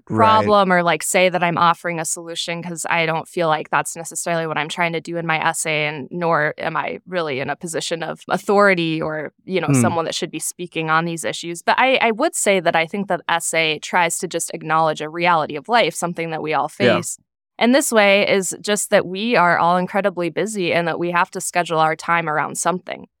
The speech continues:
Speaker 2: I mean,
Speaker 1: Mm-hmm.
Speaker 2: we have to have some sort of structure in our day-to-day existence to be able to understand how we're going to order, you know, the hours that we live by,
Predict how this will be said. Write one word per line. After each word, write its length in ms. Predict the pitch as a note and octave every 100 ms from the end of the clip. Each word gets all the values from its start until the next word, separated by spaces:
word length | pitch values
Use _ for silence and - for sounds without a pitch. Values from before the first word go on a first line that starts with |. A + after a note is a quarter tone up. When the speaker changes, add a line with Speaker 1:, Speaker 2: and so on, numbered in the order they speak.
| _ -
Speaker 2:
I 100 | G3
mean, 140 | -
Speaker 1:
Mm-hmm. 40 | F#3+
Speaker 2:
we 60 | G3+
have 160 | A3+
to 80 | F#3+
have 180 | F3 E3
some 240 | - F#3+
sort 180 | G3 F3+
of 100 | D3+
structure 460 | - E3+ E3 - D#3
in 140 | E3
our 120 | D#3+ D#3+
day-to-day 720 | D3+ D#3+ D#3+ D#3+ D#3+ D#3+ C#3+
existence 720 | E3 E3 F#3+ - F3 E3+ -
to 100 | -
be 200 | F3 E3+
able 160 | E3+ -
to 100 | -
understand 580 | E3+ D#3+ - F3 E3+ E3
how 160 | E3+
we're 120 | E3 E3+
going 200 | E3+ E3+
to 40 |
order, 480 | D#3+ F3 E3+ E3+ E3 - _ -
you 100 | F#3+
know, 140 | F3
the 100 | E3+
hours 400 | E3+ F3 F3 E3+
that 140 | F3+ E3+
we 100 | F3
live 320 | F3 F3 D#3+
by, 560 | F3 E3+ E3+ E3 D#3+ E3